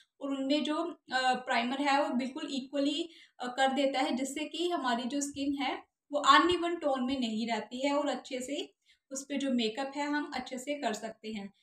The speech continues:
अगर otherwise जब हमारे pores open रहेंगे तो उसमें अच्छे से foundation या baby cream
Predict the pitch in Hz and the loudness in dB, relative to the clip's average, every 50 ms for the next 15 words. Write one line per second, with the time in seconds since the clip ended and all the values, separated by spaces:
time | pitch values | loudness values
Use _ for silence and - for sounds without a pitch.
0 | _ _ _ - - 247 226 269 269 269 - - 262 220 285 277 285 285 285 294 | _ _ _ -8 -6 -2 0 0 0 0 2 0 2 2 2 2 2 4 2 2
1 | 320 - - 302 277 285 285 285 254 262 254 262 269 262 - 247 240 247 277 277 | 2 0 0 0 0 0 0 -2 0 0 0 0 0 -2 -2 -2 -2 -2 -2 -4
2 | 285 320 330 330 - _ _ _ - - 247 247 262 285 285 277 285 294 269 262 | -2 -4 -4 -6 -6 _ _ _ -12 -8 -6 0 2 2 2 2 2 0 0 0
3 | 285 294 285 311 302 294 285 294 294 294 - 240 - - 285 277 294 294 294 294 | 0 -2 -2 -2 -4 -4 -4 -2 -2 -2 -2 -2 -2 -4 -2 0 0 0 0 0
4 | 262 254 240 226 220 220 220 - 277 262 247 254 254 247 254 220 240 226 196 214 | -2 0 0 2 0 0 0 -2 -4 -4 -4 -4 -4 -2 -2 -2 -2 -2 0 0
5 | 240 240 - - 240 240 247 269 277 277 | -2 -2 -4 -6 -6 -4 -4 -4 -4 -6